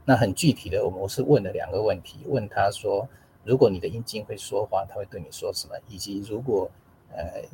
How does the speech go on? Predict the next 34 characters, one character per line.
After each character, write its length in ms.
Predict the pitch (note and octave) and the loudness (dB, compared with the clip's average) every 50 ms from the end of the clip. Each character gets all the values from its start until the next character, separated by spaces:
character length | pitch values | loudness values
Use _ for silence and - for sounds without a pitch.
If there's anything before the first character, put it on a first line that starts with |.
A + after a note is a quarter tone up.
| - - - | -18 -12 -4
阴 180 | - A#2+ B2 A#2 | 0 2 2 2
茎， 400 | - A#2 A2+ A#2 A#2 B2 B2+ D3 - - - | 2 2 0 2 2 2 0 -2 -6 -8 -6
呃， 300 | - G#2 - - - - | -4 -4 -4 -4 -8 -2
他， 160 | - - G#2+ - - - - - | 2 2 2 2 2 -8 -10 -2
他 120 | - A#2+ B2+ | 2 2 4
可 120 | - C3+ | 4 2
以 60 | - - | 0 0
听 200 | - - A#2 A2 | 0 -2 0 0
的 80 | F#2+ | 0
话， 80 | - G#2 | -2 -2
你， 120 | F#2+ F#2+ F#2 - - C#3 | -4 -6 -8 -8 -6 -4
你 60 | A#2 | 0
会 160 | - D3+ D3 | 2 2 2
想 240 | - - F#2 - E2 - - - | 4 2 0 0 -2 -8 -6 -2
对 120 | - G#2 | 0 0
阴 140 | F2+ F2 G#2+ - | 0 -2 -8 -14
茎 120 | - - | -14 -14
说 180 | F#2+ - G#2 F2 | -10 -6 -6 -4
什 100 | - - | -4 -6
么 80 | - - | -8 -6
话？ 160 | - F#2 F2+ - - - - - - - - - - | -4 -4 -4 -4 -6 -16 -16 -16 -18 -20 -18 -6 2
所 100 | - E3 | 6 6
以 60 | C#3+ | 8
大 160 | - D#3+ D3+ | 10 8 8
致 140 | D3+ D3 B2+ | 8 6 4
上 200 | - - B2+ B2+ | 4 4 4 4
应 120 | A#2+ B2 | 4 4
该 160 | - A#2+ A#2 A#2 | 4 2 2 2
是 100 | A#2+ A#2 | 0 -4
分 240 | - A#2+ A2+ A#2 | -2 -2 -2 -2
成 240 | - - A2+ F#2+ - - | -4 -6 -8 -10 -10 -6
这 240 | - G#2 G2+ G#2+ | -4 -4 -4 -2
四 380 | G2 - - - - C#3+ A#2 G2+ - | -2 0 0 0 2 0 0 -2 -2
个 340 | - F#2+ F#2 - - - | -2 0 0 0 -2 -4